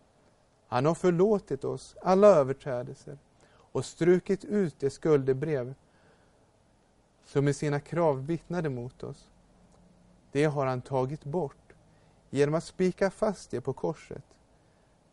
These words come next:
Han har klätt av välderna och makterna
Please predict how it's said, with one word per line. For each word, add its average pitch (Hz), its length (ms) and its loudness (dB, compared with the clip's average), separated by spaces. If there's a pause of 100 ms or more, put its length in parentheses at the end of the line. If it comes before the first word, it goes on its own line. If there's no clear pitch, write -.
(240)
Han 131 200 -4
har 143 100 2
klätt 147 380 -2
av 151 320 2
välderna 143 520 -2
och 135 140 -6
makterna 135 580 -6